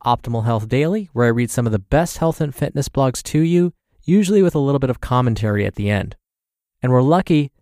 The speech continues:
to have a sponsor for this episode. It helps keep the podcast running. And that sponsor is Talkspace, the online therapy company that lets you choose from over fifteen hundred licensed therapists. Get matched with your perfect therapist who can put you on the path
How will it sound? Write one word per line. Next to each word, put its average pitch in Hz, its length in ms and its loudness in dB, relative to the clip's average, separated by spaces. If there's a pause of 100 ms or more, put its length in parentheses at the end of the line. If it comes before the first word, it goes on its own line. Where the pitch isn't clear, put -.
(140)
to - 60 0
have 113 160 2
a - 20 -4
sponsor 139 640 0
for - 140 -4
this 110 180 -2
episode. 95 480 -4 (240)
It 123 120 0
helps 151 200 2
keep - 160 0
the - 80 -14
podcast 113 580 0
running. 98 320 -4 (460)
And 120 120 0
that 151 160 0
sponsor 165 500 -4
is - 160 -4
Talkspace, - 680 -4 (260)
the 131 140 -6
online 151 440 0
therapy 117 360 0
company 113 380 -4
that 104 180 -6
lets 110 260 -4
you 151 160 4
choose 135 480 2 (240)
from 127 160 0
over 117 160 0
fifteen 151 640 -2
hundred 120 480 0 (100)
licensed 107 460 0
therapists. 104 640 -2 (480)
Get 165 120 2
matched 160 300 -2
with - 160 -4
your 135 220 4
perfect 135 400 -2
therapist 117 540 0 (160)
who 107 100 -6
can 104 160 -2
put - 200 0
you 131 220 0
on 165 140 2
the 175 80 0
path 175 400 0